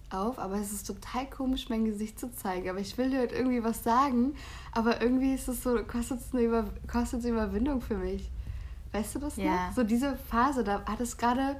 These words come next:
Speaker 1: angefangen, dass du, ähm, Videos gemacht
Speaker 2: Ja.
Speaker 1: hast. Und jetzt ist das das Normalste auf der Welt für
Speaker 2: <laughs>
Speaker 1: dich, dass du Videos
Speaker 2: Ja.
Speaker 1: machst und dich so wohl darin fühlst und das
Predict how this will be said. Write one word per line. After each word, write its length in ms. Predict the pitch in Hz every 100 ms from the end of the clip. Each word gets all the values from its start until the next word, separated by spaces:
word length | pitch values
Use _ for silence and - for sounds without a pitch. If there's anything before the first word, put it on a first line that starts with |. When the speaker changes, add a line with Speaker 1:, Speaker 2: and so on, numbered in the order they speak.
| - - - - -
Speaker 1:
angefangen, 480 | 214 240 240 240 233
dass 220 | 226 -
du, 280 | 233 220 220
ähm, 260 | 208 202 196
Videos 480 | 277 415 262 208 -
gemacht 480 | 190 180 175 - -
Speaker 2:
Ja. 60 | 220 202
Speaker 1:
hast. 280 | 196 - - - - -
Und 200 | 226 214
jetzt 300 | 247 294 -
ist 160 | 269 247
das 160 | 247
das 220 | 254 254
Normalste 720 | 294 269 254 285 359 359 - -
auf 140 | 277
der 240 | - 262 226
Welt 280 | 277 302
für 280 | 240 - 311
Speaker 2:
<laughs> 0 |
Speaker 1:
dich, 220 | 254 247
dass 160 | - -
du 240 | - 220
Videos 480 | 202 277 330 320 233
Speaker 2:
Ja. 200 | 254 311
Speaker 1:
machst 280 | 226 240 - - - -
und 140 | 233
dich 160 | 240 -
so 380 | - 269 311 339 - - - -
wohl 360 | 196 214 302 302
darin 260 | 233 226
fühlst 460 | 220 - 247 262 -
und 100 | 226
das 240 | 233 -